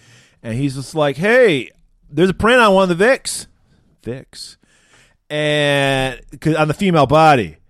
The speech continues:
It's Cole's. I don't know how they, this guy is, like, they, they, first of all, we know Cole is a mystery to everybody. No one knows anything about him. They have his fin-, fingerprints on, on, and they, they got someone to check him with,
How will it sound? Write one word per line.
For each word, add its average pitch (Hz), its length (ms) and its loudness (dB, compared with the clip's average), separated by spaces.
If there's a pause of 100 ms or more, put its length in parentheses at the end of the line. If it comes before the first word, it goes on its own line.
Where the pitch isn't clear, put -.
(500)
It's 226 240 4
Cole's. 285 760 6
I 190 100 2
don't 330 100 0
know 302 100 2
how 302 540 6
they, 240 160 6
this 196 220 -2
guy 220 240 2
is, 202 200 -6 (220)
like, 151 160 -6
they, 185 160 -6
they, 180 140 -14 (160)
first 254 240 -2
of 277 60 -4
all, 359 240 6
we 349 120 4
know 254 280 4 (380)
Cole 294 260 4
is 190 80 4
a 185 60 4
mystery 165 640 2
to 131 140 2
everybody. 110 600 -2
No 139 100 -6
one 247 80 -2
knows 196 200 -2
anything 240 240 -2
about 175 260 2
him. 139 60 -14
They 175 100 0
have 220 220 2
his 196 120 -8
fin-, 202 220 -6
fingerprints 143 540 -10 (200)
on, 185 440 0 (420)
on, 170 220 -2
and 175 120 0
they, 190 60 0
they 185 180 -2
got 196 160 0
someone 220 140 -4
to 175 80 -2
check - 360 -4
him 170 320 -2
with, 151 180 -6